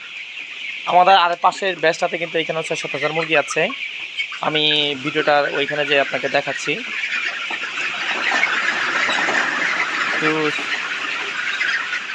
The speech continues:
আসলে গরমটা অতিরিক্ত বেশি হয়ে গেছে, আর মনে হচ্ছে,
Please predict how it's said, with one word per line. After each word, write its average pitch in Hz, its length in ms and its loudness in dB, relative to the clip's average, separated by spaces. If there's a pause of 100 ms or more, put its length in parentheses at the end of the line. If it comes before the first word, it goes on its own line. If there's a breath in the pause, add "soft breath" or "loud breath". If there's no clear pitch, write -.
(1160)
আসলে 196 300 -2 (280)
গরমটা 170 420 6
অতিরিক্ত 170 360 2
বেশি 156 280 0
হয়ে 180 160 6
গেছে, 165 400 0 (520)
আর 139 140 6
মনে 170 220 2
হচ্ছে, 175 440 4